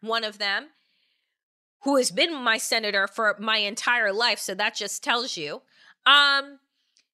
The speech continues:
finally is deciding to bring the filibuster, a change of rules in order to get voting rights done, to the floor on January seventeenth. Well, why is January seventeenth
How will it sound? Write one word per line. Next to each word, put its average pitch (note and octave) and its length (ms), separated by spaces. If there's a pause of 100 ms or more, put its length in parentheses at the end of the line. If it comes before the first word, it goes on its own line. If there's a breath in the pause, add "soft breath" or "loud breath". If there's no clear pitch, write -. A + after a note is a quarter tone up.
(880)
finally G#4 800 (140)
is E4+ 160
deciding E4+ 640
to D4+ 240
bring C4+ 640 (100)
the C4 120
filibuster, G3 920
a A#3+ 80
change E4+ 440
of D#4 160
rules G#3 460
in A#3+ 100
order D4+ 220
to - 140
get A#3+ 280
voting B3+ 440
rights E3+ 340
done, F3 460 (680 loud breath)
to G#4+ 220
the A#4 80
floor G#3 680
on D4+ 180
January B3 680
seventeenth. B3 840 (680)
Well, F4 200
why E4 240
is F#4+ 160
January D#4 640
seventeenth D#4+ 920